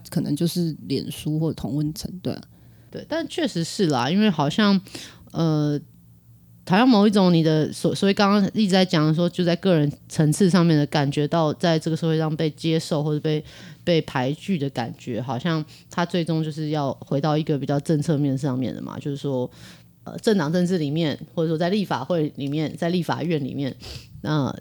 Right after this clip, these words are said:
Speaker 2: 到底，或者说大法官事件里面，你到底是可以被认同还是不可以被认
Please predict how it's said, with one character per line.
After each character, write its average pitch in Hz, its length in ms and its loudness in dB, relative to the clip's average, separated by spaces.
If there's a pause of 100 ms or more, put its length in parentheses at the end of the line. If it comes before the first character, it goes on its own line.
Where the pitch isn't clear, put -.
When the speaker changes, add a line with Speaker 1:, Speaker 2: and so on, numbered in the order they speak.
Speaker 2:
到 190 140 6
底， 147 300 0
或 170 100 2
者 165 40 4
说 165 80 6
大 160 180 4
法 127 120 0
官 143 120 0
事 156 160 -8
件 143 140 -2
里 117 60 -6
面， 123 280 -4
你 143 120 -4
到 165 200 -2
底 135 120 -6
是 156 160 -6
可 - 120 -6
以 131 60 -2
被 131 120 -4
认 131 180 -2
同 131 120 -14
还 131 120 -8
是 135 80 -10
不 - 80 -16
可 - 100 -8
以 - 40 -6
被 - 120 -8
认 107 180 -8